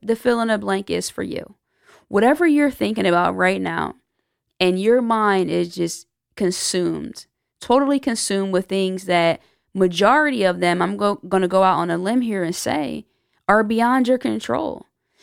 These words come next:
There are so many things in our lives that we spend so much of our time, and I actually wanna kinda go here and say waste so much of our time thinking about and worrying about and concerning ourselves about that we absolutely cannot change.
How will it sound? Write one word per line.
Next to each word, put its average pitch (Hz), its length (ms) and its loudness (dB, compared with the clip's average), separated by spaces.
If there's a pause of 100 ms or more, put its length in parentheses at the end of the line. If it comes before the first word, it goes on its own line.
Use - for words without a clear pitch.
There 208 100 2
are 214 60 2
so 247 220 2
many 269 220 2
things 240 300 -2
in 180 80 0
our 208 180 2
lives 202 420 2
that 170 120 -2
we 202 140 -6
spend 208 400 -4
so 233 200 -2
much 240 220 -2
of 214 100 -2
our 190 140 0
time, 175 320 0
and 170 80 0
I 190 160 2
actually 277 300 0
wanna 220 220 -4 (160)
kinda 240 360 0 (460)
go 190 160 4
here 196 200 2
and 185 140 2
say 185 260 0
waste 226 640 -2 (880)
so 214 200 -2
much 247 180 0
of 220 140 -4
our 214 180 0
time 214 560 -4 (380)
thinking 311 340 4
about 180 340 2
and 175 200 -2
worrying 269 420 2
about 170 280 -2
and - 80 -8
concerning 269 480 2
ourselves 185 440 2
about 170 340 2 (200)
that 208 200 4
we 262 200 4
absolutely 226 600 -2
cannot 214 540 -6
change. - 640 -8